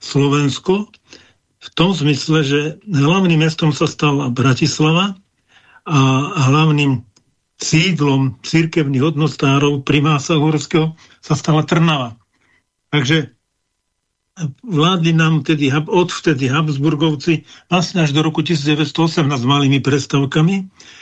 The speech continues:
My sme hovorili o Rudolfovi a Matejovi druhom, o bratoch, ktorí vládli od roku tisíc päťsto sedemdesiat šesť do roku tisíc šesťsto devätnásť, potom o Ferdinandovi druhom, Fer-, Ferdinandovi treťom,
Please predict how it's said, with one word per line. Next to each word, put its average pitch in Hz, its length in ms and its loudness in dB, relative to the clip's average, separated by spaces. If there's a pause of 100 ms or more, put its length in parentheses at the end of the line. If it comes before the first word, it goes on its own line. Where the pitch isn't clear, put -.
(160)
My 175 140 4
sme 160 180 2
hovorili 160 480 0
o 147 240 0
Rudolfovi 160 720 0
a 143 80 0
Matejovi 147 500 0
druhom, 151 340 0
o 135 60 0
bratoch, 139 560 0 (400)
ktorí 151 240 0
vládli 147 640 0 (320)
od 147 160 0
roku 160 240 0
tisíc - 400 -2
päťsto 196 400 -2
sedemdesiat 170 560 0
šesť 165 240 0
do 156 80 0
roku 156 240 -2
tisíc 175 400 -2
šesťsto 165 320 -2
devätnásť, 143 720 0 (400)
potom 190 320 2
o 147 80 0
Ferdinandovi 165 800 0
druhom, 160 640 0
Fer-, 156 400 -2
Ferdinandovi 147 640 0
treťom, 180 480 0